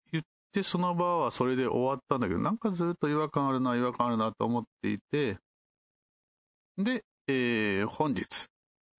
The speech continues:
本日？先日？いや、本日。いや、昨日だ。え、あの、同じくジムに行って、またこれ、あの、えっとね、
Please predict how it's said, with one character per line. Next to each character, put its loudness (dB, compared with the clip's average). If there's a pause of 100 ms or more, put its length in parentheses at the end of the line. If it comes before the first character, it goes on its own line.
(160)
本 0
日？ -4
先 0
日？ -2
い -4 (600)
や、 0
本 0
日。 -8 (680)
い 0
や、 -2
昨 0
日 -2
だ。 -6 (840)
え、 -2 (180)
あ 2
の、 2
同 0
じ -2
く 0
ジ 0
ム 2
に 2
行 -2
っ -20 (280)
て、 0
ま 0
た 0
こ 0
れ、 -2 (220)
あ 0
の、 0 (580)
え 0
っ -8
と -2
ね、 0